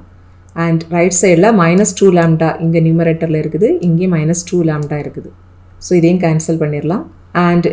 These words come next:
இப்ப நமக்கு லெஃப்ட் சைடுல Y by X இருக்கும், ரைட் சைடுல இந்த X நியூமரேட்டர்லயே தான் இருக்கும்,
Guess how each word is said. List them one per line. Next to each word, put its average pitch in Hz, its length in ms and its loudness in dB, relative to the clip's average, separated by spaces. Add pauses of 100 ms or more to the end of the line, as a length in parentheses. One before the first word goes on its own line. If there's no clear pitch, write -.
(160)
இப்ப 196 240 4
நமக்கு 190 360 4
லெஃப்ட் 170 180 0
சைடுல 190 240 2 (160)
Y - 20 6 (120)
by 180 80 4 (180)
X 170 40 -6 (160)
இருக்கும், 196 300 -2 (120)
ரைட் 175 260 2
சைடுல 165 300 2 (640)
இந்த 175 100 2 (140)
X 180 120 -2 (100)
நியூமரேட்டர்லயே 180 760 2
தான் 185 160 0
இருக்கும், 208 300 0